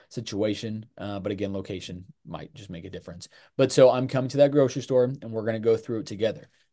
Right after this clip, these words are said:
First and foremost, you know, we're gonna learn how to shop your meal plan, um,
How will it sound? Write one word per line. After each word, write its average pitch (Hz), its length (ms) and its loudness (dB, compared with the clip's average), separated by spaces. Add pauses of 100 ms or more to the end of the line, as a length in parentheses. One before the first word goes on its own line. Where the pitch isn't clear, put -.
First 143 200 2
and 135 80 -8
foremost, 170 480 6
you 151 100 -6
know, 131 120 0
we're 123 180 2
gonna 123 180 0
learn 123 200 4
how 123 160 0
to 113 80 -4
shop 110 400 2 (260)
your 120 320 2
meal 120 240 2
plan, 110 540 -4 (320)
um, 101 540 -4